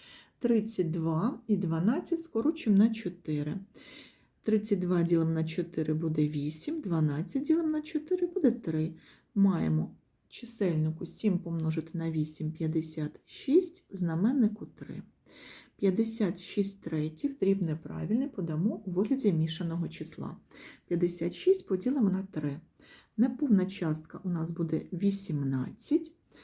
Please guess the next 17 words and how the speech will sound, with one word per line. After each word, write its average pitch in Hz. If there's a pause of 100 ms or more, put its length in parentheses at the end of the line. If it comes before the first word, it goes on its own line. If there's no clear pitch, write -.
(320)
І 415
в 311
остачі 202
у -
нас 226
буде 180 (1300)
Два. 185 (300)
Маємо 277
дві 226
третіх, -
вісімнадцять 170
цілих 320
дві 196
третіх. -
Виконуємо 269
другу 175
дію. 165